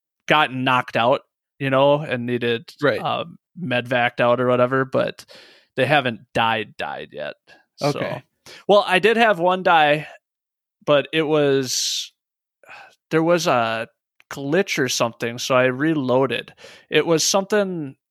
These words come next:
Speaker 1: like my character should have been able to move to that person, but
Speaker 2: But they
Speaker 1: for
Speaker 2: couldn't.
Speaker 1: some reason they couldn't, and it wouldn't
Speaker 2: Oh,
Speaker 1: get 'em
Speaker 2: weird.
Speaker 1: back up. So then I still had two turns left, but apparently when the enemy runs over that guy,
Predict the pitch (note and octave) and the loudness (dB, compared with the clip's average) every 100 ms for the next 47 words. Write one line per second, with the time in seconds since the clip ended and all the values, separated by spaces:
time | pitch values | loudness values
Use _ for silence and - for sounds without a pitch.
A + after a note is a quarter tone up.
0 | _ _ _ _ _ _ _ D#3 D3 D#3+ | _ _ _ _ _ _ _ -4 0 2
1 | D3 - G3 G#3 - G3+ F#3+ F3+ - - | 0 2 2 2 0 2 2 0 -2 -4
2 | - E3+ E3 E3 E3 C3+ B2 A#2 C3 D3+ | 0 2 2 2 4 2 0 0 -2 -2
3 | - F#3 F#3 - G3 G3 G#3+ A3+ _ _ | -2 0 0 0 -2 -2 -6 -8 _ _
4 | _ _ _ _ _ - D#3 C3 - D3+ | _ _ _ _ _ 2 2 2 -2 -4
5 | B2+ - C3+ A#2 - E3+ G3 G3+ G#3 D#3 | -4 -2 -2 -2 0 0 2 0 0 -4
6 | - - F#3 B2+ - - _ _ - D3 | -4 -2 -2 -2 -16 -20 _ _ -8 -2
7 | C#3 D#3+ F3 F3+ D3 D3+ C#3 C3 - C#3+ | 2 2 2 0 2 4 4 2 2 -2
8 | - - - - - - F3 E3+ E3 D#3 | -2 -8 -20 -20 -10 -2 2 4 2 -2
9 | B2 - D#3 - G#3 F3+ D3+ - E3+ - | -8 -2 -2 2 2 2 0 0 -2 0
10 | G#3+ E3+ C#3 C3 D#3+ D3 - D#3 C#3 C#3+ | -2 0 0 0 0 0 2 0 2 0
11 | C#3 B2+ A2 C3 C#3 D#3 B2 A#2+ B2+ G#2+ | 0 -2 -2 -4 -2 -2 0 -2 -4 -4
12 | A#2+ C3+ D3+ D#3+ E3+ F3 G3+ | -2 0 2 0 0 -2 -2